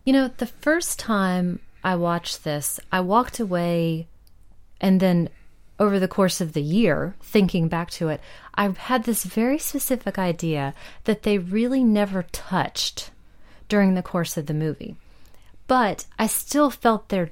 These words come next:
deep physical warmth and affection for each other. And I, I, I really enjoyed that. The, the moment when they end the film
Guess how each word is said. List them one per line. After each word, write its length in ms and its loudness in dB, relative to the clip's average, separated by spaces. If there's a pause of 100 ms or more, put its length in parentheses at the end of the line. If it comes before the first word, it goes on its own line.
(140)
deep 340 -2
physical 600 -6
warmth 420 0
and 80 -4
affection 540 -4
for 180 -14
each 220 -12
other. 360 -12 (280)
And 160 4
I, 300 2
I, 220 -2 (220)
I 60 0
really 280 4
enjoyed 320 2
that. 200 -4
The, 200 0
the 100 0
moment 360 4
when 180 2
they 320 0 (240)
end 240 4
the 140 -4
film 460 -2